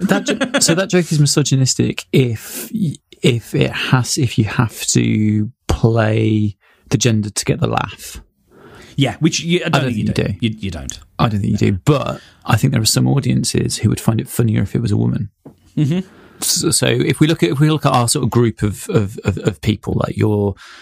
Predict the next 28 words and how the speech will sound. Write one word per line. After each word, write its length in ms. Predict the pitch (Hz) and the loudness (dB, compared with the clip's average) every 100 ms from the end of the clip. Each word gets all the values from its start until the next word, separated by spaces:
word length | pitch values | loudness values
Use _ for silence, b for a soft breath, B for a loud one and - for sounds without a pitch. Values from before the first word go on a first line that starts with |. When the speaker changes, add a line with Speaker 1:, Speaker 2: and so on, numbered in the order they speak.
| B B | B B
Speaker 1:
your, 680 | - 104 98 98 98 98 - - | 0 2 0 0 0 0 -2 0
your 120 | 104 | 0
improv 280 | 104 110 101 | 0 -2 -4
friends, 760 | - 104 98 98 101 98 - | -2 0 2 2 0 0 -2
the, 440 | - - - - 60 | -2 -2 0 0 0
the 80 | - | 0
people 180 | 104 | -2
from 140 | - 107 | 0 -2
the 60 | |
Podfest, 760 | 95 - - - 101 98 - - | 0 -4 -2 -2 -2 -2 -4 -2
and, 220 | - 113 - | -2 0 0
you 60 | |
know, 100 | 101 - | 0 0
our, 200 | 104 101 _ _ - | 0 -2 _ _ -6
our 140 | - 92 | -4 -2
po-, 220 | - - | -4 -2
our 120 | 101 95 | -2 -2
podcast 640 | - - - 95 - - - | -4 -4 -2 -2 -2 -6 -6
cast, 480 | - 90 - - - B B B B B B B B B - _ - | -4 -4 -4 -6 -8 B B B B B B B B B -20 _ -2
that 360 | 202 135 131 | 2 2 0
group 200 | 107 107 | 0 -2
of 60 | - | 0
people, 440 | 104 98 - - - | 0 2 0 0 2
you 160 | 107 | 2
could 120 | 117 | 2
do 140 | 101 113 | 2 2
that 160 | 104 | 0
joke 300 | - 113 117 | 0 0 0